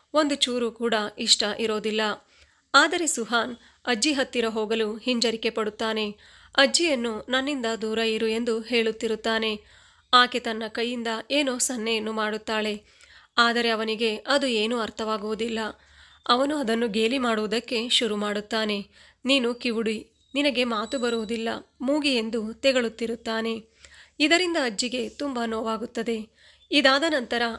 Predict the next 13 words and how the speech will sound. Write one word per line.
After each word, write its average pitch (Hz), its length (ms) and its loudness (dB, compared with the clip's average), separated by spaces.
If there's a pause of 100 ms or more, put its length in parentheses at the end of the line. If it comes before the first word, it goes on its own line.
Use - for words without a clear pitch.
ಆಕೆ 269 280 0
ಒಂಟಿಯಾದ 233 440 -2
ದಾರಿಯಲ್ಲಿ 226 680 -2
ನಡೆಯುತ್ತಾ 269 520 0
ಹೋಗುತ್ತಿರುತ್ತಾಳೆ. 220 1000 -4 (420)
ಸ್ವಲ್ಪ 311 340 4
ಹೊತ್ತು 320 280 0
ಅಲ್ಲೇ 240 300 2
ನಿಂತಿದ್ದ 220 440 -6
ಸುಹಾನ್ 226 580 -4
ಬೇರೆ 269 280 4
ದಾರಿ 233 320 0
ಇಲ್ಲದೆ 220 340 0